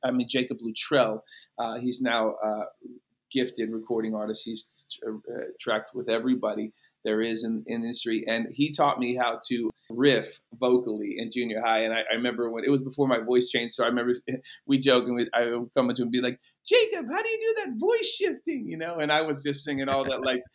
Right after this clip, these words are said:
<laughs> throwback Sandy Patty stuff. I was, like, way up in the soprano rafters back in the day, but it was so fascinating to me. And that actually opened up my pull and, and love for soul, R and B. And so it kinda, even in now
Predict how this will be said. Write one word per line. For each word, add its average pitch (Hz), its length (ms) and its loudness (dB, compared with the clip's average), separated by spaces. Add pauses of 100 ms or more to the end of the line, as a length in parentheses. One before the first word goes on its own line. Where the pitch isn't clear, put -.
<laughs> - 240 -20
throwback 143 460 4
Sandy 143 360 0
Patty 156 320 2
stuff. 120 320 -4
I 135 100 2
was, 143 160 2
like, 131 180 -2
way 143 220 2
up 139 180 -2
in 123 100 -2
the 123 60 -2
soprano 135 540 0
rafters 123 580 0
back 123 280 -2
in 120 80 -6
the 117 120 -6
day, 123 320 0 (100)
but 127 200 0 (260)
it 143 80 0
was 143 160 0
so 127 160 0
fascinating 147 540 -2
to 135 100 -8
me. 131 180 -4
And 127 120 -4
that 156 160 0
actually 151 260 -8
opened 139 280 -4
up 127 160 -4
my 117 260 -6 (140)
pull 143 480 -2
and, 120 320 -8
and 120 160 -10
love 131 360 -2
for 110 100 -14
soul, 123 600 -6 (300)
R 127 180 -2
and 123 160 -6
B. 127 440 -2 (280)
And 139 140 -4
so 151 140 -4
it - 120 -8
kinda, 151 240 -6
even 139 240 -2
in 120 140 -6 (140)
now 123 240 -4